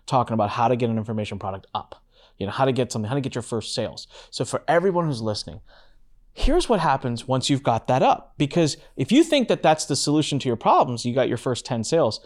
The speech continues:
I'm sorry to tell you, your problems just began. 'Cause you'll be more confused sometimes after you get those first few sales than you were before that. 'Cause now you're like, "Well, what do I do now? How do I scale this? How do I grow this?" So Todd, I'm gonna turn it over to you. That,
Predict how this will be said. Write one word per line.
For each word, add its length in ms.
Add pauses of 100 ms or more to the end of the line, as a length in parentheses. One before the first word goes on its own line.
(500)
I'm 240
sorry 260
to 80
tell 240
you, 80
your 140
problems 400
just 120
began. 440 (220)
'Cause 180
you'll 140
be 120
more 320
confused 460
sometimes 440
after 240
you 60
get 140
those 160
first 280
few 120
sales 420 (400)
than 140
you 80
were 100
before 340
that. 280
'Cause 120
now 120
you're 100
like, 180
"Well, 140
what 120
do 120
I 60
do 180
now? 380 (240)
How 100
do 120
I 40
scale 320
this? 140
How 80
do 100
I 40
grow 260
this?" 200 (380)
So 140
Todd, 280
I'm 160
gonna 160
turn 200
it 80
over 200
to 200
you. 160
That, 240